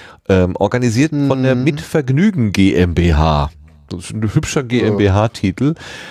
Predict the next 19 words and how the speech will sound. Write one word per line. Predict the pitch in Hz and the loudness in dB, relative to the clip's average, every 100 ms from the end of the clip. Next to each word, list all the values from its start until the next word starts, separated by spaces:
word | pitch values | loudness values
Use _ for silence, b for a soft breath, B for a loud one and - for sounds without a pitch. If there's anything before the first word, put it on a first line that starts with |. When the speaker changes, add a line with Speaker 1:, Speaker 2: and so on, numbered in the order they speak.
| B B | B B
Speaker 1:
Und | 113 117 | 0 2
ich | 127 | 2
sprach | 131 127 | 0 0
ja | |
Speaker 2:
Mhm. | 127 | 0
Speaker 1:
schon | 131 | 0
davon, | 120 110 117 | 0 0 0
dass | 110 110 | 0 0
die | - 104 | -2 -2
Daniela | 98 98 95 | 0 2 2
Ishorst | 87 147 - 127 117 95 | 2 -2 0 -2 0 0
da | 107 | 0
gewesen | 143 139 135 139 | 0 0 -2 -2
ist. | 135 - | -4 0
Die | 107 | 0
hat | 110 - | 0 -2
auch | 104 104 | -4 -2
im | 95 98 92 | -4 -4 -6
Sendegate, | - 117 151 131 135 139 139 | -4 -4 -4 -2 0 0 -4